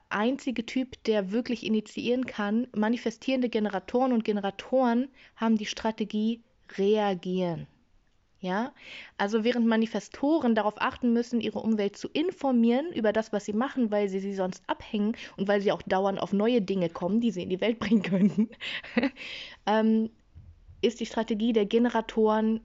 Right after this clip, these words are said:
eben zu reagieren. Also es kommt auf eine Einladung an. Wenn du ein Generator bist, dann brauchst du einen Impuls von außen,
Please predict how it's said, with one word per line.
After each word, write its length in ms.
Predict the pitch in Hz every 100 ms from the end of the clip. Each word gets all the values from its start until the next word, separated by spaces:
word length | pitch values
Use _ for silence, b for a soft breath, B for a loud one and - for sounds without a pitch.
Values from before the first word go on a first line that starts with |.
| -
eben 320 | 202 196 202
zu 200 | - 196
reagieren. 1000 | 190 190 214 - 180 175 185 170 170 202 - _
Also 300 | 202 202 202
es 180 | 190 -
kommt 500 | - 226 262 349 - - - _ _ _ _ _ _ B B B B _ _ _ _ _ _ _ _
auf 220 | 196 220
eine 240 | 190 185 113
Einladung 480 | 190 190 190 202
an. 340 | - 214 196 190 _ - _ B B B
Wenn 160 | 233 294
du 60 |
ein 120 | 262
Generator 580 | 226 214 202 214 269 240
bist, 200 | 196 -
dann 120 | 208
brauchst 380 | 202 226 277 -
du 60 | -
einen 220 | 214 202
Impuls 580 | 208 196 262 320 349 -
von 180 | 233 220
außen, 640 | 208 208 220 - 180